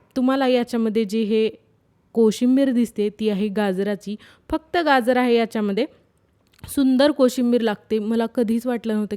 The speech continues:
की गाजराची कोशिंबीर एवढी छान होत असेल. सोबत आहे लेमन राईस. असा सुंदर आणि हेल्दी ब्रेकफास्ट होता. डे सेवन सातव्या दिवशी आलेला आहे महाशिवरात्री, त्यामुळं त्या दिवशी उपवास होता. मग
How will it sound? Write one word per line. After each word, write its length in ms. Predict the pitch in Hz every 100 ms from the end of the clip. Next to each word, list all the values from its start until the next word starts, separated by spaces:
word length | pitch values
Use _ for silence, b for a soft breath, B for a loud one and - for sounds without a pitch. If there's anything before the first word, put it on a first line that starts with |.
| -
की 80 | 208
गाजराची 560 | 214 202 196 208 294
कोशिंबीर 400 | 277 269 247 247
एवढी 360 | 240 214 220 269 -
छान 220 | 233 220
होत 180 | 214 185
असेल. 260 | 180 208 - b b _
सोबत 320 | 208 190 202 -
आहे 380 | 202 185 190 196
लेमन 340 | 262 311 320 285
राईस. 300 | 254 277 - b b
असा 200 | 247 302
सुंदर 440 | 294 311 294 285 294
आणि 140 | 254 269
हेल्दी 380 | 269 247 226
ब्रेकफास्ट 560 | 247 240 220 247 226 -
होता. 180 | 202 220 b b b b 269
डे 220 | 320 359
सेवन 400 | - 311 294 311
सातव्या 460 | 330 269 - 277
दिवशी 400 | 311 311 285 285 277
आलेला 340 | - 220 220 220
आहे 260 | 220 202
महाशिवरात्री, 880 | 220 214 240 247 269 247 233 - 226 226 B B -
त्यामुळं 360 | 247 240 240 240 311
त्या 180 | 311
दिवशी 380 | 302 294 - 269
उपवास 560 | - 247 - 226 240 254
होता. 280 | 240 226 220
मग 160 | 226